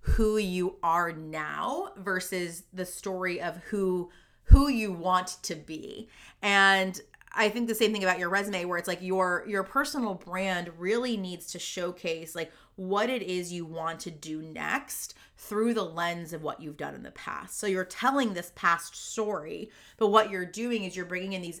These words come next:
these elements to say, "Here's what I want to continue to do."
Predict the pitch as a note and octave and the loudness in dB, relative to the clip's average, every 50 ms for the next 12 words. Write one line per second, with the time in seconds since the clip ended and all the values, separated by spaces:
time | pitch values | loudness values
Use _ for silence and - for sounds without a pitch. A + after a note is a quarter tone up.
0 | - - F#3+ F3+ D#3+ - - - _ - G3 A3+ B3+ C4 A3 F#3 E3 E3 E3+ - | -12 -8 -8 -8 -8 -8 -10 -12 _ -4 -2 -2 0 -2 -4 -6 -8 -10 -12 -12
1 | - F3+ E3 - - E3 D#3+ D#3+ D#3+ D#3+ D#3+ D#3+ - - - _ _ _ - - | -12 -10 -10 -6 -2 -2 0 0 0 -2 -4 -6 -10 -20 -20 _ _ _ -6 -2
2 | A#3 B3+ C4+ A#3+ A3+ G#3 F#3 F3+ F3 F3 E3+ E3 E3 E3+ F3 E3 E3 D#3+ D#3+ - | -2 -2 -2 -2 -2 -2 0 2 2 2 0 -2 -4 -4 -6 -6 -6 -6 -10 -12
3 | E3 D#3 - - - - D#3+ D#3+ D#3 D3+ D3 - - - - A#1+ G#1+ G1+ G1+ - | -16 -14 -14 -14 -12 -12 -12 -12 -12 -12 -12 -14 -12 -12 -12 -10 -10 -12 -14 -14